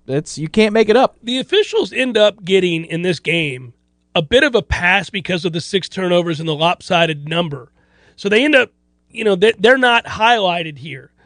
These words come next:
Speaker 2: But I really, I mean, there is enough. This is a separate issue. This does not have to do with all of the things Florida State's coaching staff has done poorly so far. It doesn't have anything to do with,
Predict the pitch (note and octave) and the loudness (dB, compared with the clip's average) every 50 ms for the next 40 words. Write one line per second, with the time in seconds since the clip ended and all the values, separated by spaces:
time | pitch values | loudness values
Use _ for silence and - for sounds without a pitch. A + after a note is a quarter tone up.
0 | _ _ _ _ _ _ - G3+ A3+ A#3+ A#3+ A3+ A3+ G#3 A3+ B3 C#4 D#4 D#4 C#4+ | _ _ _ _ _ _ -2 2 4 4 4 4 2 -2 -4 -4 -2 0 0 0
1 | C4 B3 - - - G#3 G#3+ A3 G#3+ G#3 A#3+ C#4 D#4 F4 D#4 C#4 B3+ A#3+ B3+ A#3+ | -2 -2 -4 -6 -4 -2 -2 0 2 4 4 4 2 2 0 -2 0 2 2 2
2 | G3+ D#3+ - A#3 A#3 - C4 G3+ A3+ F3+ - - - B3 A3 G3+ - G3+ F3+ - | 2 2 0 -2 -4 -2 -2 -2 -2 -2 -2 0 2 2 2 2 2 -2 -4 -2
3 | F3 C#3+ - - C3 C3+ D#3 E3 - - G#3+ E3 - G#3 G3 G3+ F3 A#3 A3 - | -4 -4 -6 -8 -12 -10 -10 -6 -4 -2 -2 0 0 -2 -2 0 0 0 0 0
4 | - G3+ F3+ D#3+ D3+ - G#3 G#3+ G#3+ G#3 G3 F3 F3 F3+ F3 E3+ E3 D#3 - F#3 | -2 -8 -8 -8 -8 -6 -4 -2 -2 -2 -2 0 0 2 2 2 0 0 2 4
5 | F#3+ G3 G3 G3 F3+ F3+ D3 - G3 F#3 F3+ D3+ - - F3+ F3+ D#3+ - - F3+ | 4 4 4 2 2 -2 -2 0 0 0 -2 -2 -4 -2 -2 -2 -2 -2 -2 -4
6 | D3+ - - F#3+ F3+ - F#3 E3+ C#3+ - F#3+ E3 D#3+ D3 - E3+ D#3 A#2+ - - | -4 -2 -4 -4 -4 -4 -6 -8 -6 -2 0 0 0 0 -2 -4 -6 -6 -8 -16
7 | _ _ _ _ _ _ _ - - F#3 F#3 F3+ C3+ - G#3 G3+ G3 F#3+ F3 E3 | _ _ _ _ _ _ _ -2 0 0 0 0 0 2 4 4 4 4 0 -2
8 | - - F3+ E3+ C#3+ - E3+ D#3+ D#3+ D#3 D#3 D3+ D3 - _ _ _ _ _ - | -2 -2 -2 -2 -2 0 2 2 4 4 2 2 0 -4 _ _ _ _ _ -4
9 | E3+ G3 G3 F3+ G3 F3+ D#3 F3+ F3+ F3+ F#3 F#3 F#3+ F#3 F3 F3 D3+ D3 F3 F#3 | 0 0 0 2 0 0 0 0 0 2 2 2 2 0 0 -2 -4 -2 -2 -2
10 | F#3 F3+ E3+ E3 E3 E3 D#3+ C#3 | 0 0 2 2 2 0 -2 -4